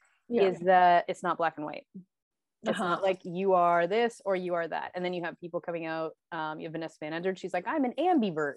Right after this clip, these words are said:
Speaker 2: So it's like, that's where,
Speaker 1: Oh.
Speaker 2: oh, there's, you're both. But what it really is, is a scale. It's a scale. If you
Speaker 1: Like a
Speaker 2: put introvert on
Speaker 1: spectrum.
Speaker 2: one end, it's actually just an
Speaker 1: Yeah.
Speaker 2: extroversion scale on the big five personality scale. That's what, like,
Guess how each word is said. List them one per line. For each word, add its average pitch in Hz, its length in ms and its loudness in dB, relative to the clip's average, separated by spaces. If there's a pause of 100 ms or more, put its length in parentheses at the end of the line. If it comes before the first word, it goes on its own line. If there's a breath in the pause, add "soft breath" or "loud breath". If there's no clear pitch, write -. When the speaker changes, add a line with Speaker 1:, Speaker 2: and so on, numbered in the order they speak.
Speaker 2:
So 165 200 -4
it's 151 160 -10
like, 165 220 -2
that's 175 280 0
where, 175 220 2
Speaker 1:
Oh. 220 280 4
Speaker 2:
oh, - 60 -6
there's, 170 460 2
you're 190 220 2
both. 202 420 4
But 190 140 -2
what 190 240 4
it 175 100 0
really 214 400 0
is, - 420 -8 (420)
is 175 120 -4
a 175 60 0
scale. - 440 -8 (300)
It's 180 160 -8
a 175 40 -8
scale. 202 640 2 (480)
If 180 160 -8
you 196 80 -4
Speaker 1:
Like 226 60 -4
a 180 60 2
Speaker 2:
put 156 60 -4
introvert 208 340 4
on 208 80 6
Speaker 1:
spectrum. 185 80 0
Speaker 2:
one 190 160 4
end, 180 440 0
it's 190 140 -2
actually 202 240 2
just 175 160 -4
an 170 80 -6
Speaker 1:
Yeah. 175 80 -4
Speaker 2:
extroversion 165 600 -4
scale 156 440 -2
on 170 120 0
the 156 120 -6
big 156 240 -6
five 143 320 -4 (100)
personality 147 500 -6
scale. 151 380 -8
That's - 220 -12
what, - 100 -14
like, 139 140 -12